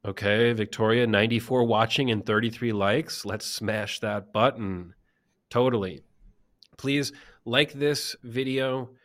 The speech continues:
Uh, it just, it helps YouTube kinda send it out into the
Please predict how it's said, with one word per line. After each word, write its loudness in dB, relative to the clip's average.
Uh, -4
it -8
just, -6
it -6
helps -6
YouTube -6
kinda -4
send -4
it -2
out -2
into -8
the -6